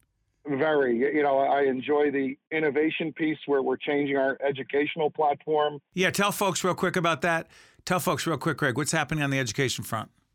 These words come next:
Speaker 1: We're turning our training school, uh, hopefully into a licensed two-year college where we're going to start to have associate's degrees as part of our training program. You know, we're, for all the public policy debate about free college,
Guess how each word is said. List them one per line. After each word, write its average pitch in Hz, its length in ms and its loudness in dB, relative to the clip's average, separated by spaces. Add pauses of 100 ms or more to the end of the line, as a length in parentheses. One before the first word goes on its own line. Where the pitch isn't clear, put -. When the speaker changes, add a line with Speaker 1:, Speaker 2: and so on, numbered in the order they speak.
Speaker 1:
We're 175 200 0
turning 185 440 0
our 160 160 2
training 175 480 0
school, 147 480 2
uh, 135 240 2
hopefully 147 420 -2
into 147 280 -2
a 127 40 2
licensed 139 540 -2 (100)
two-year 143 400 0
college 156 420 2 (100)
where 135 360 2 (460)
we're 143 180 2
going 139 320 0
to 123 160 -4
start 143 340 0
to 139 120 0
have 131 280 2 (140)
associate's 143 720 -2
degrees 127 500 2
as 123 80 0 (100)
part 143 200 4
of 127 60 2
our 127 120 2
training 156 360 -2
program. 113 580 0 (440)
You 143 80 0
know, 135 100 2
we're, 131 260 2
for 143 140 2
all 143 100 2
the 135 80 0
public 143 360 0
policy 156 440 0
debate 147 360 0
about 139 340 0 (440)
free 156 200 2
college, 160 440 2